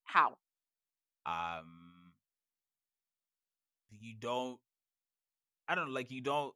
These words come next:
Speaker 2: uh, again, with that situation that I just mentioned, you're not including me in things that I should be including me, that I should be included in,
Speaker 1: Mm-hmm.
Speaker 2: and you're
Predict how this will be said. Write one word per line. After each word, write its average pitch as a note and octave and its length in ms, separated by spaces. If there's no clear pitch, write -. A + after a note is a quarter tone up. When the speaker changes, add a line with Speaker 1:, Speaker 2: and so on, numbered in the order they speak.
Speaker 2:
uh, B2 200
again, C3 280
with A2+ 120
that B2 180
situation B2+ 720
that A2+ 140
I A2 80
just A2+ 260
mentioned, A2+ 500
you're C3 200
not C#3+ 220
including C#3 540
me B2 140
in A#2 100
things A#2+ 240
that A2+ 100
I A2 100
should A2+ 300
be G#2+ 100
including G#2 540
me, G2 140
that A#2+ 140
I A#2 40
should C#3 260
be C#3 100
included C3 420
in, E3+ 220
Speaker 1:
Mm-hmm. A3 340
Speaker 2:
and A#2+ 140
you're A#2 160